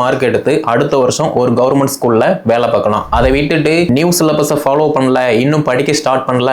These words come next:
அப்படின்னா, நீங்க எக்ஸாம் பாஸ் பண்ண முடியாது. அதே மாதிரி உங்க லைஃப் மாறணும் அப்படின்னா, நீங்க படிச்சா மட்டும்தான் மாறும். அப்படி இல்லை அப்படின்னா, இப்ப இல்லை, எப்போதுமே மாறாது. ஓகே, சேம் டைம் இந்த வீடியோ தொகுப்புல பி ஜி டி ஆர் பி தமிழ் படத்துக்கு வந்து நம்ம எப்படி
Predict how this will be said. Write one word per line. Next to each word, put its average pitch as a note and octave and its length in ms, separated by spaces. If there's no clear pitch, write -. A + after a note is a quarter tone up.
அப்படின்னா, A#2 300
நீங்க C#3 260
எக்ஸாம் C#3+ 340
பாஸ் B2+ 180
பண்ண B2+ 200
முடியாது. A2+ 340
அதே C#3 140
மாதிரி C3 180
உங்க E3+ 160
லைஃப் F3+ 200
மாறணும் D3 420
அப்படின்னா, A#2+ 320
நீங்க D3 180
படிச்சா C3+ 320
மட்டும்தான் B2+ 360
மாறும். A#2+ 260
அப்படி C3+ 260
இல்லை C#3+ 240
அப்படின்னா, A#2+ 260
இப்ப D#3 240
இல்லை, C#3 160
எப்போதுமே C3 440
மாறாது. G#2 280
ஓகே, B2+ 160
சேம் F3 300
டைம் F3 140
இந்த E3 140
வீடியோ D#3 220
தொகுப்புல B2+ 300
பி F3 60
ஜி F3 120
டி D#3+ 80
ஆர் C#3+ 180
பி D3 60
தமிழ் E3 300
படத்துக்கு C#3 360
வந்து B2+ 180
நம்ம C3 220
எப்படி C#3+ 200